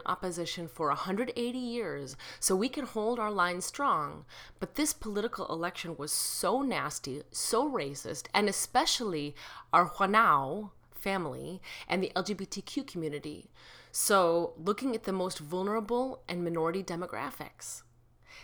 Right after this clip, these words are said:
it's been quite challenging for our people to digest. So even if they don't create legislative change,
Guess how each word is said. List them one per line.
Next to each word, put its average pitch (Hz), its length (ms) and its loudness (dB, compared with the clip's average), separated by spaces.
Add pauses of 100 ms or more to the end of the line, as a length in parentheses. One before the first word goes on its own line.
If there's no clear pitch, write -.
(140)
it's 208 120 -2
been 208 200 2
quite 269 280 0
challenging 202 680 0
for - 180 2
our 165 80 6
people 175 380 -4
to 160 280 -4
digest. 151 800 -4 (380)
So 247 240 4
even 294 240 6
if 294 140 -2
they 233 100 6
don't 220 500 2
create 190 680 0
legislative 175 600 -2
change, 156 680 -2